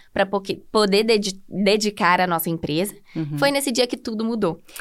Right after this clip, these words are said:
Speaker 2: E você falou, você falou dessa mudança, né? Você era dentista e, puxa, dentista você tem que investir muito tempo pra se tornar um dentista, né? A faculdade são cinco anos, se eu não me
Speaker 1: Quatro
Speaker 2: engano.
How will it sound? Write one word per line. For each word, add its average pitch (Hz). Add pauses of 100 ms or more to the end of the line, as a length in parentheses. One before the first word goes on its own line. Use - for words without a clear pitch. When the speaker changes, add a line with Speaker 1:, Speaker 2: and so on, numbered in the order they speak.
(300)
Speaker 2:
E 208
você 214
falou, 208
você -
falou 190
dessa 190
mudança, 156
né? 143
Você 151 (200)
era 143
dentista 180 (540)
e, 160
puxa, 160
dentista 165
você -
tem 190
que 196
investir 185
muito 190
tempo 175
pra -
se -
tornar 139
um 135
dentista, 123
né? 131
A 156
faculdade 147
são 139
cinco 175
anos, 160
se -
eu 131
não 127
me 127
Speaker 1:
Quatro 151
Speaker 2:
engano. 196